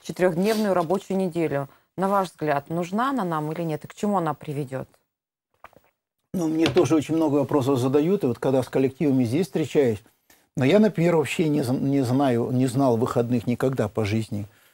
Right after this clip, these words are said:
Speaker 2: Э, но это неправильно. Выходные должны
Speaker 1: Они
Speaker 2: быть,
Speaker 1: нужны
Speaker 2: люди
Speaker 1: нам,
Speaker 2: должны
Speaker 1: да.
Speaker 2: отдыхать. И я думаю, прежде всего, э, что действительно этот вопрос был озвучен и председателем правительства, но,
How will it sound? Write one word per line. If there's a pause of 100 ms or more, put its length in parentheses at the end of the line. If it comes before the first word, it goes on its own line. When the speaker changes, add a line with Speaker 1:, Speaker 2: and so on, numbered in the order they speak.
(180)
Speaker 2:
Э,
но
это
неправильно. (160)
Выходные
должны
Speaker 1:
Они
Speaker 2:
быть,
Speaker 1:
нужны
Speaker 2:
люди
Speaker 1:
нам,
Speaker 2:
должны
Speaker 1:
да.
Speaker 2:
отдыхать. (500)
И (100)
я
думаю,
прежде
всего, (220)
э,
что
действительно
этот
вопрос
был
озвучен
и
председателем
правительства, (400)
но,